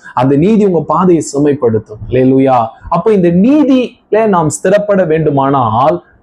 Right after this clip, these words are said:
உபதேசத்தை நாம் கேட்க வேண்டும். அல்லேலூயா. யாரெல்லாம் கர்த்தருடைய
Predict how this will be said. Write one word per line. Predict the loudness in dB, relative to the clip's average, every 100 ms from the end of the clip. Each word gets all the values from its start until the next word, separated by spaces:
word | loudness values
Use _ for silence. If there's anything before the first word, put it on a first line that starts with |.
| _ _ _ -6
உபதேசத்தை | -2 2 2 2 0 0 0 0
நாம் | 0 0 0
கேட்க | -2 -2 0
வேண்டும். | 2 2 2 2
அல்லேலூயா. | 0 2 2 2 0 2
யாரெல்லாம் | 2 2 2 2 0 -2
கர்த்தருடைய | -4 -2 -2 2 0